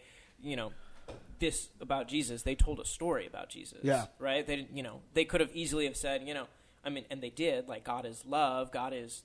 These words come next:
Speaker 1: this," but they, they go as far to show you what love looks like.
Speaker 2: Yeah.
Speaker 1: Right? So
Speaker 2: Yeah.
Speaker 1: where you can, you can recall in your mind, um, the story of Jesus at the well, right? And you can, you can know what it looks like to confront and love in a way,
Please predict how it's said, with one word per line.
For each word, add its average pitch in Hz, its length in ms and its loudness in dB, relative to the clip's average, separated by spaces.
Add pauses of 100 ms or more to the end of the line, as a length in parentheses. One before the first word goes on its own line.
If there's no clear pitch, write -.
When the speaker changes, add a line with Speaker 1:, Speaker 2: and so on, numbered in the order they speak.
Speaker 1:
this," 151 200 0
but - 180 6
they, 131 340 -2
they 139 120 -6
go 135 340 4
as 135 160 -2
far 131 220 0
to 131 280 -6
show 143 300 -2
you 131 320 -2
what 123 340 0
love 127 280 0
looks - 260 -4
like. - 380 -8
Speaker 2:
Yeah. 123 260 4 (200)
Speaker 1:
Right? 117 300 -4
So 120 140 2
Speaker 2:
Yeah. 117 120 6
Speaker 1:
where 143 100 4
you 143 180 2
can, 135 380 -2
you 143 160 0
can 131 160 2
recall 156 480 4
in 139 80 -2
your 131 120 0
mind, 127 760 0 (380)
um, 113 340 -4
the 135 60 -4
story 139 460 0
of 120 280 -2
Jesus 127 340 -4
at 117 160 -2
the 110 40 -12
well, 117 380 -2
right? 120 260 -2
And 131 140 -6
you 135 80 -4
can, 117 300 -8
you 135 100 -4
can 131 240 -6
know 143 140 4
what 139 160 2
it 110 80 -4
looks 135 260 -4
like 131 220 0
to - 120 -8
confront 127 760 -4
and 127 240 -6
love 127 360 0
in 123 100 -10
a 123 40 -6
way, 123 560 -4